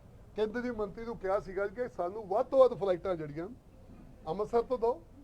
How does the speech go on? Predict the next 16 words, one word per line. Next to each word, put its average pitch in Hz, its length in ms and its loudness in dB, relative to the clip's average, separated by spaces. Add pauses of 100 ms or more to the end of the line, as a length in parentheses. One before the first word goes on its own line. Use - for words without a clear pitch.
(320)
ਚੰਡੀਗੜ੍ਹ 240 440 6
ਤੋਂ 240 140 4
ਦਿਓ, 185 220 -2 (560)
ਜਿਹਦੇ 233 220 4
ਨਾਲ 247 400 4 (360)
ਸਾਡਾ 196 280 0
ਕੋਈ 233 200 -2
ਆਸਟ੍ਰੇਲੀਆ 214 460 0
ਤੋਂ 220 160 0
ਆ 196 120 2
ਰਿਹਾ, 196 340 0
ਨਿਊਯਾਰਕ 202 400 -2 (120)
ਤੋਂ 196 100 -6
ਆ 180 140 0
ਰਿਹਾ, 190 240 0
ਕੋਈ 196 300 -2